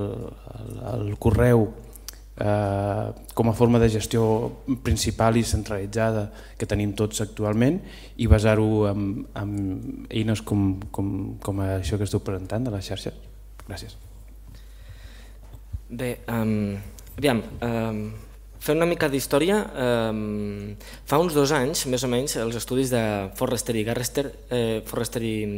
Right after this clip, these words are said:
Speaker 2: i Gartner deien que, em, eh, era el temps de les xarxes socials. L'any passat deien que era el temps del social mail. Mm, seguint en aquesta línia, eh, el, és innegable que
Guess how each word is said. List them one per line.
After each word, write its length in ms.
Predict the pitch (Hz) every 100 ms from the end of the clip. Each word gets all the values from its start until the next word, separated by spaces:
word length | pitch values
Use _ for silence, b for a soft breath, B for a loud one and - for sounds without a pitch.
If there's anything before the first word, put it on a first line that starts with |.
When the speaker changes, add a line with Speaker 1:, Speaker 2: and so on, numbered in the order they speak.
| 101
Speaker 2:
i 160 | 101 98
Gartner 300 | 123 139 151 B B B -
deien 320 | 127 135 147
que, 140 | 131 120 117
em, 120 | 110 104 95
eh, 640 | 95 101 98 98 95 95 - -
era 80 | 131
el 80 | 135
temps 180 | 139 139
de 100 | 127
les 100 | 110
xarxes 240 | 110 -
socials. 500 | 104 98 98 95 - - - - - - - - - -
L'any 160 | 120 135
passat 460 | 139 143 170 190 -
deien 240 | 131 139 139
que 80 |
era 80 | 131
el 80 | 120
temps 220 | 131 135
del 280 | 127 139 117
social 460 | - 120 - 113 107
mail. 260 | 101 95 95 - - - - - - - - - B B B - -
Mm, 260 | 120 117 113
seguint 200 | 135 165
en 80 | 165
aquesta 280 | 143 - 123
línia, 320 | 127 147 147 110 117
eh, 840 | 110 107 101 101 95 87 - 69 65
el, 120 | 98 98 69 90 58 - - -
és 140 | 123 113
innegable 460 | 135 131 123 131
que 120 | 135